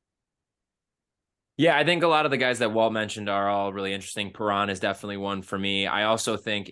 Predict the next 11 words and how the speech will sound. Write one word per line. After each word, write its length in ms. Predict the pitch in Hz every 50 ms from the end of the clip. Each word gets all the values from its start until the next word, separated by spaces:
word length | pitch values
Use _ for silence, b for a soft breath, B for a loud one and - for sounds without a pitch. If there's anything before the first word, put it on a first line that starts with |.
| -
it, 200 | - 104 - - _
it 80 | - 117
would 300 | 123 123 117 110 98 92 - _ _ _ _ -
feel 200 | - - 120 120
a 40 | 117
little 160 | 117 117 104
bit 140 | 117 107 -
better 260 | 104 101 101 110 110
if 120 | 104 98
they 140 | - 101 101
didn't 420 | 98 - 104 101 98 95 98 95